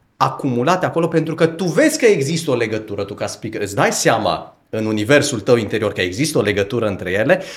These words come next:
dar pentru publicul tău nu este foarte clară. Și atunci e mai degrabă un fel de șaorma cu de toate, discursul, decât să fie o friptură de vită simplă și suculentă.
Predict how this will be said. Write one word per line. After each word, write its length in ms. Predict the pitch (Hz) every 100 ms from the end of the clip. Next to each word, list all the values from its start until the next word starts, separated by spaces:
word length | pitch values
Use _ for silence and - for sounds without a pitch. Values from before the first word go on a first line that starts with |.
| -
dar 180 | 143 135
pentru 280 | 156 147 139
publicul 520 | 208 240 214 - 139
tău 320 | - 226 247 - - _ _
nu 400 | - 143 175 247
este 280 | 285 202 -
foarte 480 | - 135 143 - 120
clară. 480 | - 110 90 76 92
Și 100 | 143
atunci 240 | 135 208
e 260 | 214 190 196
mai 200 | 190 165
degrabă 360 | 170 196 233
un 80 | 208
fel 180 | 170 214
de 80 | 180
șaorma 400 | 190 208 208 185
cu 100 | 165
de 120 | 165
toate, 500 | 165 165 - 98 - -
discursul, 880 | 131 - - 120 107 - 101 - - _ _
decât 400 | - 151 175 226
să 140 | - 165
fie 600 | - 196 214 208 208 - - _ _ _ _
o 100 | 131
friptură 460 | - 135 - 160
de 140 | 117 104
vită 360 | 95 104 -
simplă 580 | 90 - - 120 165 165
și 160 | 139 -
suculentă. 720 | - - - 98 69 - -